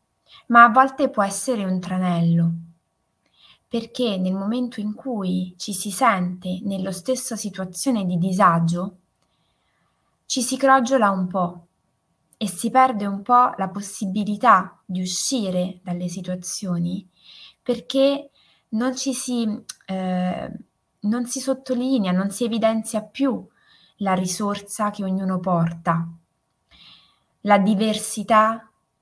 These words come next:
come risorsa appunto nelle situazioni, ma si sottolinea ciò che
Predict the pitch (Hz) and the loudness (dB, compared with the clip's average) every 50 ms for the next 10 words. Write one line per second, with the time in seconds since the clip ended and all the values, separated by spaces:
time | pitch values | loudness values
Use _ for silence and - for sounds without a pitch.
0 | _ _ _ _ _ _ _ _ - 233 220 220 214 214 202 208 185 - - 269 | _ _ _ _ _ _ _ _ -2 0 2 2 2 2 0 -2 -2 0 2 2
1 | 254 214 190 - - - 196 180 - - - 202 185 180 180 180 190 185 185 180 | 2 2 0 -4 -6 -8 -8 -10 -10 -10 -8 -4 -2 -2 -2 -2 -4 -2 -2 -2
2 | 175 175 175 170 170 185 165 170 175 175 170 - - - 190 180 175 180 175 175 | -2 -4 -4 -6 -8 -8 -6 -6 -6 -6 -6 -8 -8 -6 -4 -4 -4 -4 -4 -6
3 | 170 - - - _ _ _ _ - - - - - _ - 254 285 294 294 294 | -8 -10 -14 -18 _ _ _ _ -20 -20 -20 -20 -12 _ 4 6 8 8 6 6
4 | 285 - - 226 - - 240 240 - - 277 269 240 269 269 269 277 277 277 277 | 2 -4 -6 -4 -4 -4 -6 -8 -6 -4 -4 -2 0 0 0 0 2 2 2 0
5 | 269 269 - 247 247 247 - 254 240 214 214 - - _ | 0 -2 -6 -6 -6 -6 -6 -6 -6 -6 -6 -8 -12 _